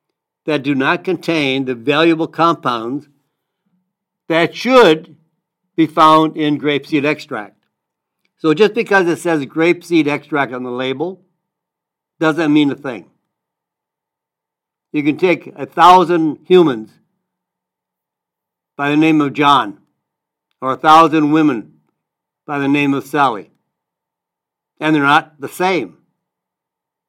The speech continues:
The name does not give you the information that you need on that individual.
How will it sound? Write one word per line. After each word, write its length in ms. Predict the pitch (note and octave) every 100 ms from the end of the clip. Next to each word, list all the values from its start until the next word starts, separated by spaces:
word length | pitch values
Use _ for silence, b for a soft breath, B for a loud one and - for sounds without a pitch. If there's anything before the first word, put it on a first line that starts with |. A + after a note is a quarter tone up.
| -
The 100 | C3+
name 640 | D#3 G3+ F#3 D#3+ D#3+ - _ _ _ _ _ _ _ _ _ _ _ _ _
does 180 | D3+ B2
not 420 | D3 D#3 E3+ - _ _ _ _ _ _ _ _ _ _ _ _ _ _ _ _ _ _ _ _ _ _ _
give 200 | E3+ F3+
you 120 | E3 D3+
the 260 | C#3+ C#3+
information 540 | D#3 E3+ E3 D#3+ D3+ D3
that 240 | C#3+ B2+
you 100 | D#3+
need 420 | D#3+ D3+ C#3 B2+ _ _ -
on 140 | D3+ D3
that 200 | D3 D3
individual. 640 | D3 C#3 C#3+ C3+ B2